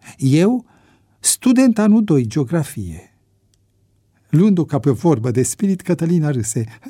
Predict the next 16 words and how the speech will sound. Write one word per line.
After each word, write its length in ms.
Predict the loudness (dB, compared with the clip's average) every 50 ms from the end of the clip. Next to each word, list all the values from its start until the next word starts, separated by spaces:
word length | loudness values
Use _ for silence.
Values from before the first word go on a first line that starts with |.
| -6 -6 -6
<laughs> 340 | -6 -8 -18 -20 -18 _
Râse 280 | -2 0 0 2 2 0
și 200 | 0 0 -2 -2
Bebe. 460 | 0 0 0 0 0 -2 -4 -4 -6 _ _ _ _ _ _ _ _ _ _ _ _ _ _ _ _
Ricky 440 | -4 -4 -2 -2 -2 -4 -6 -10 -10
pășea 320 | -6 -6 -8 -4 -4 -4
în 80 | -4 -4
stânga 320 | -4 -4 -4 -4 -4 -4
Laviniei. 640 | -4 -6 -4 -6 -6 -6 -6 -8 -10 -12 -16 -18 _ _ _ _ _ _ _ _ _ _ _ _ _ _ _ _ _ _ _ _ _ _ _ _ _ _ _ _ _ _ _ _ _ _ -4
"Îți 240 | -4 -4 -4 -4 -6
plac 340 | -4 -4 -4 -4 -8 -16
cursurile 520 | -8 -4 -2 -2 -2 -2 -4 -4 -2 -2 -4
acestea?" 640 | -6 -6 -6 -6 -6 -6 -6 -10 -10 -10 -10 -14 _ _ _ _ _ _ _
întrebă 320 | -6 -6 -6 -4 -6 -8 -8
el. 320 | -8 -10 -14 -18 _ _ _ _ _ _ _ _ _ _ _ _ _ _ _ _ _ _ _
"Da." 500 | -6 -6 -4 -4 -6 -8 -8 -12 -16 _